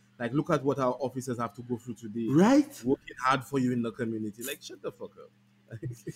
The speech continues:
Speaker 2: It's the fact that they have to lie and over,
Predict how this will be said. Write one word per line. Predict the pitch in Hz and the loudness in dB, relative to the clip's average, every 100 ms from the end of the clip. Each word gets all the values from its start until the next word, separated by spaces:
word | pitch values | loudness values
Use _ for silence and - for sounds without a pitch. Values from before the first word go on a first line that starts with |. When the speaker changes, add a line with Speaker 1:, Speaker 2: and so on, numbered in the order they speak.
| - - _ - - | -14 -18 _ -10 6
Speaker 2:
It's | 254 | 8
the | 196 240 | 8 4
fact | - 240 240 | 4 2 4
that | 220 | 4
they | 190 185 | 8 8
have | 165 175 | 6 2
to | - 160 | 4 6
lie | 117 127 156 | 8 8 8
and | 156 135 135 | 8 8 6
over, | 160 143 151 | 6 8 4